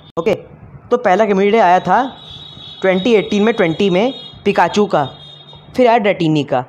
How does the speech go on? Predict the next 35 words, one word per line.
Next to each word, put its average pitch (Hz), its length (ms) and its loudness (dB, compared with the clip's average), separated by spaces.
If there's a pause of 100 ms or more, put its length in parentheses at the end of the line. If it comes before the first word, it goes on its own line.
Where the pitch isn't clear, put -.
(160)
Bulbasaur। 156 500 0 (360)
तो 220 60 -2
एक 220 320 0
guys, 202 200 2
बात 180 160 2
ध्यान 165 140 -2
रखने 156 160 -4
वाली 147 140 0
बात 139 180 -2
होती 139 220 -6
है 294 120 -6 (580)
कि 220 100 -2
जो 208 140 -2
Pokemon 196 580 0 (120)
कह 214 100 2
सकते 208 200 -2
हैं 208 60 0
जैसे 196 240 0
Meta 160 200 0
Relevant 156 420 0
हो 151 100 0
गए, 139 180 -2 (320)
या 165 80 0
जा-, 175 120 -2
आगे 165 200 2
जाके 185 180 0
जिनका 175 260 0
Mega 160 240 0
आना 151 180 -2
होता 139 260 -2
है, 135 240 -2 (240)
हम्म, 170 200 0 (380)
और 165 180 2
starter 160 380 -2
Pokemon, 143 500 -2